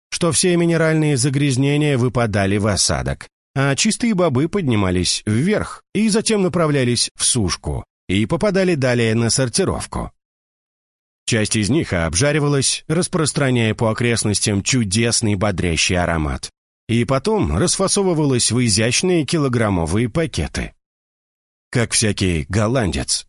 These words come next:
Дерек с пиететом относился к изобразительному искусству,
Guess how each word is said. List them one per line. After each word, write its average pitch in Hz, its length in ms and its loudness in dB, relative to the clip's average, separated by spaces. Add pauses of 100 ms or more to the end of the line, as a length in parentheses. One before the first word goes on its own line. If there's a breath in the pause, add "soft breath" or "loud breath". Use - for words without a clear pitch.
(120)
Дерек 156 360 0
с - 120 0
пиететом 170 640 0
относился 107 680 0
к - 100 -6
изобразительному 117 920 0
искусству, 69 640 -4